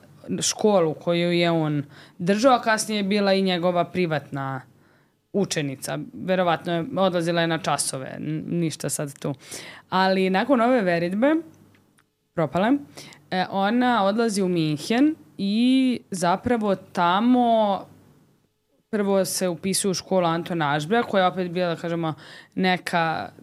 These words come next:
m, nezvanična institucija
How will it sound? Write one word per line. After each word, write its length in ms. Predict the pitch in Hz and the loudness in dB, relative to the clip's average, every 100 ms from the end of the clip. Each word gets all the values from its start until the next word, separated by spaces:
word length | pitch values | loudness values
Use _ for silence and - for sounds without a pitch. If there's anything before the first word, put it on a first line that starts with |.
| - | -12
m, 260 | 170 175 196 - - 95 170 - - | -10 -10 -14 -18 -14 -10 -10 -14 -8
nezvanična 1300 | 196 196 185 175 170 170 180 175 170 151 - 151 143 - - - _ | -2 0 2 0 -2 -2 2 2 2 -4 -4 -4 -4 -6 -20 -20 _
institucija 880 | 185 165 175 - 160 156 240 269 | -4 -2 -4 -4 -4 -2 2 2